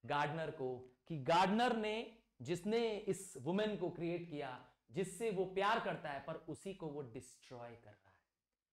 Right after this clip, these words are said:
वो warn करना चाहती हैं, वो, वो carefully बताना चाहती हैं कि this is not right, this is not the right way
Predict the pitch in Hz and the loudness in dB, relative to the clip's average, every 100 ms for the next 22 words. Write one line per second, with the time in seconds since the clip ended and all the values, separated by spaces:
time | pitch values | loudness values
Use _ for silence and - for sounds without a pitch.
0 | _ 131 139 151 226 262 247 214 208 202 | _ -2 2 6 6 8 6 4 4 2
1 | 175 165 180 165 160 170 - - 135 151 | 0 -2 -2 -2 -4 -8 -14 -6 -2 0
2 | 151 - 147 151 185 208 240 277 285 233 | -2 -2 0 2 4 6 6 6 6 6
3 | 196 180 175 160 139 151 143 139 135 - | 4 2 0 -2 -4 -4 -6 -8 -12 -16
4 | _ 147 135 135 147 113 120 123 135 123 | _ -8 -6 -4 -6 -6 -6 -6 -6 -2
5 | 170 269 - - _ _ 160 - 185 160 | 2 2 0 -8 _ _ -6 -2 -2 0
6 | 156 170 147 156 139 156 147 139 262 | 0 0 2 2 2 0 0 4 4